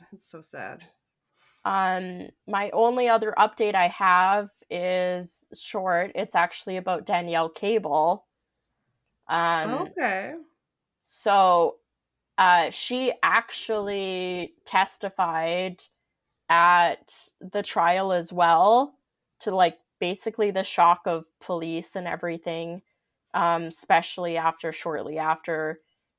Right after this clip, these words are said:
Speaker 2: the trial and everything, like, the other witness was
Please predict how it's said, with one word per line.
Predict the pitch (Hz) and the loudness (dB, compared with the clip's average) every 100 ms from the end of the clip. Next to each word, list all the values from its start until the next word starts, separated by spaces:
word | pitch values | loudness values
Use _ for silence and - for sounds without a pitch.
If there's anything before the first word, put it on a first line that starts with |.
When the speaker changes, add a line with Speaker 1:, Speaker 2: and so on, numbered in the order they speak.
| _ - | _ -12
Speaker 2:
the | |
trial | 180 - 175 170 165 165 | -10 2 4 4 4 0
and | 165 151 - _ _ | -2 -8 -16 _ _
everything, | 165 175 175 160 160 165 156 156 151 - _ | 0 0 -2 -6 -8 -8 -8 -10 -14 -18 _
like, | 170 151 | -6 -6
the | - 160 | -8 -4
other | 156 156 | -4 -4
witness | 151 - 170 180 - | -6 -6 -8 -8 -10
was | 160 151 - | -10 -12 -18